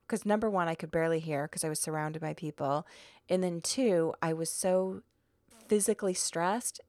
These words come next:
by being, uh, surrounded by so many people. And I'm short, <laughs> so everyone was taller than me. So I was really, like, in this little cave. Um, I, I couldn't listen. So I'm like, "Well,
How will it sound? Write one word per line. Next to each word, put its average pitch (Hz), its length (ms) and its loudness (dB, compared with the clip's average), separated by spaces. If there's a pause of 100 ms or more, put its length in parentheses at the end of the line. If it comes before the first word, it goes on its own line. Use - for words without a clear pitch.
(120)
by 165 420 2 (280)
being, 220 480 2 (600)
uh, 175 120 4
surrounded 180 520 2
by 185 120 2
so 180 220 0
many 180 200 -4
people. 214 520 -2
And 247 100 -2
I'm 285 120 -2
short, 208 540 -2
<laughs> - 400 -2
so - 140 2
everyone 208 320 6
was 185 140 -4
taller 214 380 4
than 214 120 2
me. 208 220 2
So 202 140 -2
I 202 40 0
was 196 140 -4
really, 226 300 2
like, 175 180 0
in 170 80 -6
this 170 180 -8
little 170 140 -6
cave. 160 500 -2 (760)
Um, 165 440 -2 (520)
I, 233 200 2
I 339 120 4
couldn't 202 260 -2
listen. 185 380 0
So 226 120 -4
I'm 220 100 -2
like, 220 220 0
"Well, 285 260 2